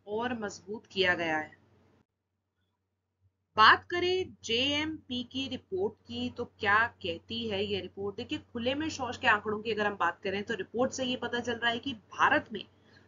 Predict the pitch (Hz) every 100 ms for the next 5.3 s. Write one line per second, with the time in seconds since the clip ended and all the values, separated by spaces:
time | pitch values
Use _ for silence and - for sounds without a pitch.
0 | - - - 262 - 302 330 339 269 262
1 | 277 262 226 214 226 233 208 196 185 240
2 | 277 277 311 330 359 349 339 330 320 285
3 | - 262 - 196 160 - _ _ _ -
4 | 392 339 349 339 302 302 262 240 247 226
5 | 175 175